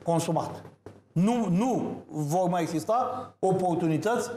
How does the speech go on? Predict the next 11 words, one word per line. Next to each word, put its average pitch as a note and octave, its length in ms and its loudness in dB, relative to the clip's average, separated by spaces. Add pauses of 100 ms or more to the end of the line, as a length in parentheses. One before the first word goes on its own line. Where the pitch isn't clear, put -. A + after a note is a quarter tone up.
(120)
de D#3+ 200 2
identificare G#3 760 0
și A3+ 120 -2
de G3+ 100 2
punere A3+ 380 0
în G3 100 0
practică A#3 580 -2 (300)
a D#3+ 40 4
unei F#3+ 260 2
soluții F#3 540 0
politico-diplomatice F#3 1000 0